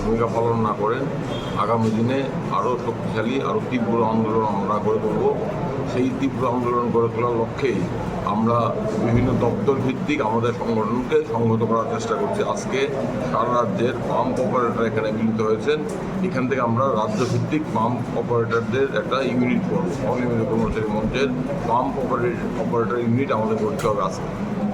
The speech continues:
আমাদের মূল লক্ষ্য হচ্ছে সমস্ত অনিয়মিত কর্মচারীদের এবং পাম্প অপারেটরদের ন্যায্য দাবি দেওয়া,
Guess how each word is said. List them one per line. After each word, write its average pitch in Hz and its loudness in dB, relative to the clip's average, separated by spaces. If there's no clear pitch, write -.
আমাদের 139 2
মূল 135 2
লক্ষ্য 135 0
হচ্ছে 139 0
সমস্ত 123 -2
অনিয়মিত 123 0
কর্মচারীদের 117 2
এবং 113 2
পাম্প 120 -2
অপারেটরদের 120 0
ন্যায্য 107 0
দাবি 107 0
দেওয়া, 107 0